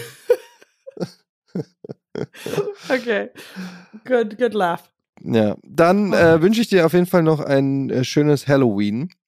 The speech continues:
Speaker 1: Ja, dir auch.
Speaker 2: Und, ähm, wann,
Speaker 1: Genieß es.
Speaker 2: wann bist du in Hamburg, hast du gesagt?
Speaker 1: Am siebten.
Speaker 2: Elften?
Speaker 1: Mhm.
Speaker 2: Okay. Aber da haben wir,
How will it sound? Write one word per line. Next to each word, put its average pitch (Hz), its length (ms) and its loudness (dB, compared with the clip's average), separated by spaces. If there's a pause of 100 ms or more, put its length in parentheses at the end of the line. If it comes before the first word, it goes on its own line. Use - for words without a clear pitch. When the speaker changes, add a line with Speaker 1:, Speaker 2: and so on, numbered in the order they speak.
(140)
Speaker 1:
Ja, 202 340 4 (200)
dir 233 240 4
auch. 180 340 0 (120)
Speaker 2:
Und, 120 640 0
ähm, 110 420 0 (120)
wann, 190 140 4
Speaker 1:
Genieß - 120 -8
es. 190 40 0
Speaker 2:
wann 185 160 2
bist 208 140 0
du 202 40 2
in 190 100 2
Hamburg, 196 280 0
hast 196 160 -4
du - 40 -12
gesagt? 185 460 -8 (300)
Speaker 1:
Am 220 140 4
siebten. 190 540 -4 (580)
Speaker 2:
Elften? 131 440 -2 (280)
Speaker 1:
Mhm. 240 220 2 (420)
Speaker 2:
Okay. - 360 -6 (500)
Aber 120 100 4
da 120 80 4
haben 139 140 0
wir, 139 120 0